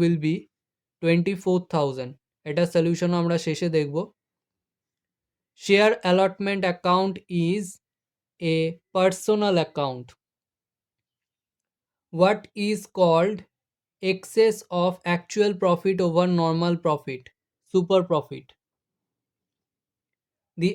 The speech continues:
accounting standard which is followed for the preparation of cash flow statement,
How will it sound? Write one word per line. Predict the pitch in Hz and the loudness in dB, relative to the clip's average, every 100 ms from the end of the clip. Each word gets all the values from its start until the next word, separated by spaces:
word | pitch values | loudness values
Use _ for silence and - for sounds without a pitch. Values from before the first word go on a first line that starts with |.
| 185 | -2
accounting | 175 202 208 214 220 214 - | -2 0 0 0 -4 -4 -2
standard | 185 180 180 190 175 175 | 0 2 2 2 0 -2
which | 180 190 | -2 -4
is | 185 - | -6 -2
followed | 170 170 175 185 - | 0 2 2 0 -2
for | 170 165 | 0 0
the | 170 165 | -2 -2
preparation | 180 175 190 196 185 190 | -4 -2 -2 0 -2 -2
of | 175 170 - | -2 -2 -2
cash | 175 180 - | -2 -2 -4
flow | 190 190 180 | -4 -4 -4
statement, | 175 160 - 151 170 | -4 -4 -4 -4 -4